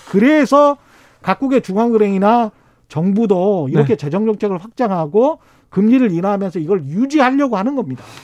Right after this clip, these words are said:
Speaker 2: 저 미국 정부가 돈을 쓰는 이유가 미국 그 가계, 미국 그 국민들과 기업을 지키기 위해서 돈을 지금 쓰고 있다, 이렇게
Speaker 1: 그렇죠.
Speaker 2: 봐도 되는 거죠?
Speaker 1: 예.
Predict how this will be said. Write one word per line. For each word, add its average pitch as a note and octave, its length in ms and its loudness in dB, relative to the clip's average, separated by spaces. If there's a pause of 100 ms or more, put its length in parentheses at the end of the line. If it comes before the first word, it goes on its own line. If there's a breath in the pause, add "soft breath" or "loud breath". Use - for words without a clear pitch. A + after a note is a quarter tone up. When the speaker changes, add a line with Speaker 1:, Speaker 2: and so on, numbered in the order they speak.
(100)
Speaker 2:
저 G#3 220 2
미국 G#3 320 -2
정부가 A3 340 2
돈을 G#3 280 2
쓰는 B3+ 300 2
이유가 F3+ 580 2
미국 G3 480 -2
그 E3 640 0
가계, D3+ 500 -2
미국 G3 460 -4
그 D#3+ 340 -4
국민들과 F#3 720 0
기업을 G#3 420 -2
지키기 G3+ 380 -10
위해서 F3 180 -4
돈을 F3+ 300 -2
지금 D#3 320 -6
쓰고 A3+ 220 -4
있다, E3+ 180 -4
이렇게 D3+ 260 -2
Speaker 1:
그렇죠. C#3+ 60 -4
Speaker 2:
봐도 E3+ 180 -2
되는 D#3 200 0
거죠? E3 320 -2
Speaker 1:
예. D3 160 -8